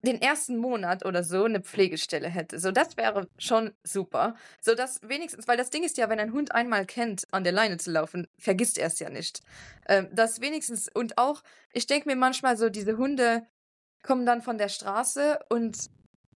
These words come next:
werden ja dann einfach ins Tierheim geschmissen, was ja auch noch mal so ein Mega-Schock für die Hunde ist. Also mir fällt auf, wenn ich mal Hunde, scheue Hunde auch teilweise, von der Straße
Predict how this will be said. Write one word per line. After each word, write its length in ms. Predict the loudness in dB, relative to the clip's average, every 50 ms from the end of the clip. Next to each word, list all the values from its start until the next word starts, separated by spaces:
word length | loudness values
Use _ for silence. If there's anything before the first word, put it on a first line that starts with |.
| _ _ -6
werden 300 | 0 2 2 2 4 2
ja 80 | 2
dann 220 | 4 4 2 4 2
einfach 240 | 0 0 -2 -6
ins 200 | -8 -6 -8 -8
Tierheim 380 | -6 -4 -6 -4 -4 -4 -4 -4
geschmissen, 560 | -6 -8 -6 -2 -2 -2 -2 -2 -4 -2 -2
was 180 | 0 -2 0 -2
ja 100 | -2 2 2
auch 180 | 0 2 2
noch 120 | -4 -4 -2
mal 140 | -2 -2 0
so 80 | 0 -2
ein 80 | -2
Mega-Schock 560 | -2 0 0 0 0 0 -2 -2 -4 -6 -6 -8
für 180 | -2 -2 -2
die 160 | 0 0 -2
Hunde 240 | 0 0 0 0 -2 -2
ist. 340 | -2 -2 -2 -2 -4 -6 _ -20 -20 -20 -12 -2
Also 220 | -2 0 0 0 -8 -8 _ -8
mir 200 | -6 -4 -4 -4
fällt 440 | -4 -2 -2 -2 -2 -2 -6 -10 -2
auf, 480 | 2 4 4 4 2 0 -4 -12 -20 -20 _ _ _ _ _ _ _ 2
wenn 180 | 2 2 2
ich 160 | 2 -2 -2 0
mal 260 | 2 2 2 2 0
Hunde, 460 | 0 -2 -2 0 0 0 0 0 -2 -4
scheue 420 | -6 0 4 6 6 6 4 4 0
Hunde 280 | -2 -4 -2 -4 -4
auch 160 | -4 -6 -8
teilweise, 480 | -2 0 0 0 2 0 0 0 -2 -4
von 160 | -4 -2 0
der 80 | 0 0
Straße 540 | -2 0 2 2 2 2 2 0 0 0